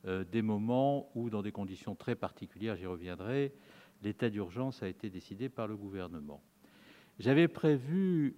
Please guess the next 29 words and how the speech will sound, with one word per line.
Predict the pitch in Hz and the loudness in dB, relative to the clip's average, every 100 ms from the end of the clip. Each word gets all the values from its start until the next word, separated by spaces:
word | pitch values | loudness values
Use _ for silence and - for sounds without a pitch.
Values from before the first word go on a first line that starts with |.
| - | -4
euh, | 107 104 101 95 101 - | -2 0 0 0 -2 -6
une | 107 | -4
intervention | 110 - 117 98 104 110 - 160 156 135 - | -4 -2 -4 -2 -4 -6 -4 0 0 0 -2
à | 110 | -2
mi-chemin | 113 - - 113 131 151 151 - - - - - | -2 -2 -2 0 2 2 2 -2 -18 -20 -20 -12
entre | 104 107 - 123 | -4 -4 -2 0
le | 117 107 | 2 0
droit | 104 127 | 0 2
et | 117 | 0
la | |
politique. | 95 101 82 - 92 - - - - _ _ _ _ _ - - - _ - | -2 -6 -10 -10 -10 -10 -18 -20 -20 _ _ _ _ _ -20 -20 -20 _ -8
Euh, | 98 104 104 104 | -2 2 2 2
le | 101 117 107 104 101 95 92 - 98 | 2 2 2 2 0 0 -4 -8 -6
droit, | 101 113 127 107 - | 0 6 6 6 4
parce | 98 92 - - | -2 -4 -8 -14
que | - 101 98 92 - | -4 0 0 -2 -6
quiconque | 113 - 110 | -8 -4 -4
exerce | 110 104 98 | -4 -6 -8
une | 101 | -6
responsabilité | 98 - 107 101 92 95 - | -6 -6 -6 -6 -8 -12 -8
politique | 104 98 90 - 104 | -6 -6 -6 -8 -6
en | 95 | -4
démocratie, | 92 92 - 98 - 110 92 - - - - - _ - | -4 -6 -8 -10 -4 -2 -2 -6 -20 -20 -20 -20 _ -4
euh, | 95 95 92 | 0 2 2
dans | 110 | 0
des | 101 | 0
circonstances | - 110 - 101 - 110 - | -2 -4 -2 -6 -2 -4 -2
particulièrement | 98 - 104 95 98 107 | -4 -4 -10 -4 -2 -2
difficiles | 101 92 - 87 - 110 | -4 -8 -10 -10 -4 -4